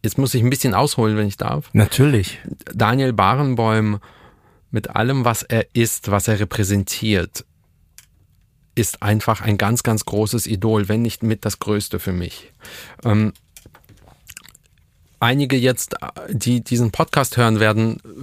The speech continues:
Speaker 1: werden vielleicht noch nie mit, mit, mit ihm zu tun gehabt haben. Deswegen, ich gebe euch einfach mal ein Beispiel. Wir benutzen häufig mal unüberlegt das Wort einmalig oder einzigartig. Jetzt nehmt das mal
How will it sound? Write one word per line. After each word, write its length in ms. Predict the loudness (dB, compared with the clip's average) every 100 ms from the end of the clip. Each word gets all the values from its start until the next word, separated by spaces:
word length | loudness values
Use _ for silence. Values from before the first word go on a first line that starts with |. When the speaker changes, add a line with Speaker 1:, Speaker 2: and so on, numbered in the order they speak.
| -12
Speaker 1:
werden 420 | -6 -2 0 0
vielleicht 380 | 0 -2 -2 -2
noch 160 | -2
nie 160 | 0 0
mit, 320 | 0 -4 -8
mit, 260 | -4 -4 -4
mit 380 | -2 -2 -4 -4
ihm 220 | -2 -2
zu 100 | -2
tun 240 | 0 0
gehabt 320 | 0 -2 -2
haben. 380 | -2 0 0 -4 -8
Deswegen, 340 | -6 -2 -2
ich 100 | -4
gebe 200 | -4 -2
euch 120 | -2
einfach 220 | -2 -2 0
mal 180 | -2
ein 200 | 0 0 0
Beispiel. 520 | -2 -4 -6 -10 -10 -16 -20 -20 -20 -20 -20 -20 _ _ _ _ _ _ -20 _ _ _ _
Wir 220 | -2 0
benutzen 500 | 2 2 0 0 2
häufig 400 | 4 2 0 -2
mal 420 | 2 4 4 2 -4 _
unüberlegt 500 | 0 2 2 2 0
das 160 | -2 0
Wort 160 | 0
einmalig 680 | 2 2 2 0 -4 -10 -16 _ _ _ _ _ _ _
oder 160 | -4 -2
einzigartig. 760 | 0 -2 -2 -4 -6 -10 -14 -20 _ _ _ _ -20 -20 -20 -20 -4
Jetzt 160 | -2 2
nehmt 180 | 0 0
das 140 | 0
mal 180 | 0